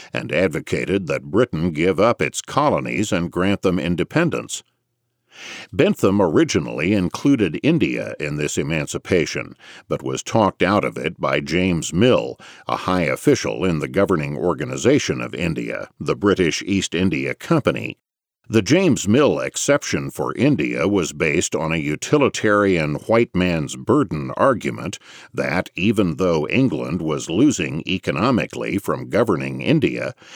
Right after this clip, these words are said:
it must continue doing so for the sake of the Indians,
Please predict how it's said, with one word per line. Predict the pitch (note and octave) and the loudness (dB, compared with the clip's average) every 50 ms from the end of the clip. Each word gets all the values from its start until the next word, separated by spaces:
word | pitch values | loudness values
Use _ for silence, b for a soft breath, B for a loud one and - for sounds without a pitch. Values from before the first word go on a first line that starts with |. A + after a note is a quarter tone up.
| B B B | B B B
it | G2 F#2+ - | 0 2 2
must | - G#2+ A#2+ A#2 - - - | 2 2 2 2 0 -4 -4
continue | - - E2 D2+ C#2 - - E3 D#3+ A#2+ F#2+ D#2+ D2 C2 | -2 -2 -2 -2 -2 0 2 2 4 4 2 2 -2 0
doing | B1+ F#2 C3+ D#3+ C#3+ E2+ C#2 C#2+ | 2 2 4 4 4 2 0 -4
so | - - - C2 A#1 C2 E2 G2 | -6 -4 -4 -4 -2 -2 -2 -2
for | - G2+ F2+ | 0 -2 0
the | D2 F#2+ F#2 | 0 0 -2
sake | - - D2+ B1+ C2+ - - - | 0 -2 -2 -2 -4 -8 -6 -6
of | D#2+ D2+ C#2 | -6 -4 -2
the | E2+ D#2+ E2+ B2+ | -2 0 2 2
Indians, | F3 F3 A2 - - - A2 G#2+ - - | 4 4 2 0 0 -4 -8 -10 -12 -14